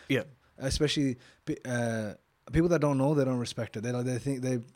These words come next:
Speaker 2: in the early days, it was treated as a, like, cockfighting.
Speaker 1: You're right.
Speaker 2: They were like, "Oh, these, these guys are just fighting in a cage." They had no
Speaker 1: Yeah.
Speaker 2: idea what goes into it.
Speaker 1: But it,
Speaker 2: And
Speaker 1: it does feel like it's become more, uh,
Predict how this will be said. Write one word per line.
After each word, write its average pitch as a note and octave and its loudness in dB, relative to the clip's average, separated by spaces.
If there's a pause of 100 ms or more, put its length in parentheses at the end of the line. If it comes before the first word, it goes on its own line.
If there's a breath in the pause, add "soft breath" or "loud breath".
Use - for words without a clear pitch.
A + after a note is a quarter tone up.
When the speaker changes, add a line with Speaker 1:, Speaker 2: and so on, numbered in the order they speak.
(140)
Speaker 2:
in C#3 2
the D3 8
early D3 6
days, B2+ 2
it B2 0
was - -4
treated A#2+ -2
as A2 -2
a, G#2+ -4
like, G#2 -10 (420 soft breath)
cockfighting. G#2 -6 (380 soft breath)
Speaker 1:
You're A#2+ 0
right. G2+ -4 (140)
Speaker 2:
They B2+ -4
were B2 0
like, A#2 -4
"Oh, B2 -6
these, A#2 -4
these A#2 -6
guys A#2+ -2
are G#2+ -6
just G#2+ -6
fighting A2+ -2
in G#2+ -2
a G#2 -6
cage." G#2 -4
They G#2+ -8
had A2+ -4
no A#2 -6
Speaker 1:
Yeah. A2 -4
Speaker 2:
idea F#2+ -8 (160)
what G2+ -12
goes G#2 -10
into G2+ -14
it. F2 -18 (560 soft breath)
Speaker 1:
But C#3 4
it, B2+ 2
Speaker 2:
And G#2+ -8
Speaker 1:
it C3 -2
does - 4
feel A#2 -2
like A2 -2
it's G#2 -6
become G#2 -6
more, F#2+ 0 (500)
uh, E2+ -8